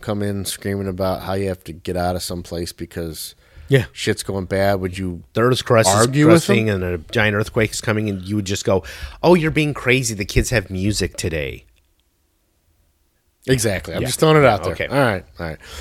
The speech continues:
Speaker 2: You, of all people on the planet, should go, "You know what? I'm fucking buying into that. Let's get the fuck out of here 'cause of what just happened to me.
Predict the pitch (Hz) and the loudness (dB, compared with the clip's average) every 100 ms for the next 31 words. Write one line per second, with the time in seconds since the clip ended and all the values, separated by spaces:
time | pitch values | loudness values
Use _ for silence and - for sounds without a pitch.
0 | - - - 139 196 175 139 151 - 160 | -12 -12 -4 6 10 10 12 10 8 4
1 | 135 123 104 - 120 113 92 - 104 95 | 4 2 2 2 4 4 2 0 2 2
2 | 90 104 117 120 127 98 104 107 127 113 | 2 4 6 8 6 4 0 2 0 0
3 | 95 98 107 107 113 110 117 85 - 101 | 2 2 4 2 0 2 2 2 -4 -8
4 | - 113 - 98 87 87 78 87 82 95 | -2 -2 2 0 0 -6 -8 -8 -6 -6
5 | 104 92 101 104 107 113 123 | -6 -4 -4 -4 -4 -4 -6